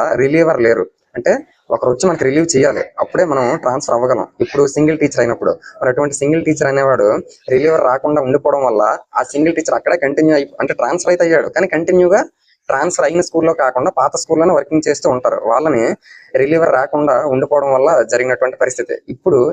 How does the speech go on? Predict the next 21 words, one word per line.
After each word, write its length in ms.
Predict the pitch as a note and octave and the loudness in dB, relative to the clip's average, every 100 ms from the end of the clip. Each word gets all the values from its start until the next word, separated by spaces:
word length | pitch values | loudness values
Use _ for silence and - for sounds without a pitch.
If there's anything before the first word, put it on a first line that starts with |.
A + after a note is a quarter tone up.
| - | 0
ఎవరెవరైతే 440 | B2 D#3 D3+ D3 D#3 | 0 2 0 0 -2
సెలెక్ట్ 320 | - B2 - | -2 -4 0
అయ్యారో 260 | A2 G#2 G2 - _ - - | 2 2 0 -2 _ -10 -6
అటువంటి 340 | A#2+ D3+ D3+ | -2 -2 -2
సింగిల్ 320 | - C#3+ D#3+ D3 | -4 -2 -2 -2
టీచర్స్ 280 | C#3+ C3 D3 | -2 -2 0
లో 60 | A#2+ | 0
ఎవరెవరైతే 420 | C#3 C#3+ C#3 D3+ | 0 0 0 2
రిలీవ్ 320 | C3+ C3+ D3 B2 | 2 2 2 0
అవ్వకుండా 360 | C3+ C#3+ C#3 A#2+ | -2 0 0 0
ఉండిపోయారో 520 | B2+ C3 B2 G#2+ B2 G#3 - _ _ _ - | 0 2 2 2 0 -2 -10 _ _ _ -10
అటువంటి 340 | A#2+ D3+ D#3 D3+ | -4 -2 -2 -4
స్కూల్స్ 320 | - D3+ - | -2 -2 0
లో 60 | C#3+ | -2
మీకు 140 | B2+ | 0
వేయడం 220 | B2+ C3+ C3+ | 2 2 0
అయితే 140 | B2+ A2+ | 0 0
జరుగుతుంది. 440 | A2+ A#2+ B2 C#3+ B3+ - | 0 2 2 2 -2 -4
దాంతో 360 | A#2+ A#2+ D3+ D3 | -4 -2 -2 -2
పాటు 240 | C#3+ C3+ D3+ | 0 0 2
more 220 | B2 | 0